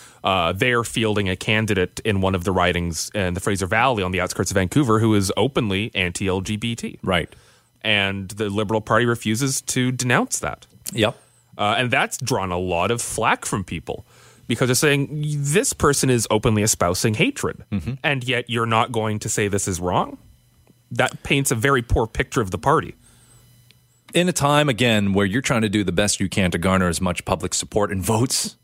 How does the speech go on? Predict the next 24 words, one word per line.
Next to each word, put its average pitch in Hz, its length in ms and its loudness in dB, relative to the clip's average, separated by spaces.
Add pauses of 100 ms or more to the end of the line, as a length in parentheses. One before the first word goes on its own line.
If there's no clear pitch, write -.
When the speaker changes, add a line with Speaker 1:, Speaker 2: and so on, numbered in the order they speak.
(140)
Speaker 2:
leading 110 240 4
up 107 80 4
to - 80 -2
the 92 80 0
provincial 95 440 2
election, 101 580 0 (160)
which 95 220 -2
is 85 120 -2
later 90 200 4
this 85 220 2
month, 92 260 4 (380)
and 117 320 2
here 131 200 0
you 127 220 2
are 104 380 4 (100)
in 107 120 0
the 95 60 0
party 107 600 0 (120)
that 98 160 2
is 90 120 -2
looking 107 380 0
so 135 340 2
archaic 110 460 2
now 76 320 -6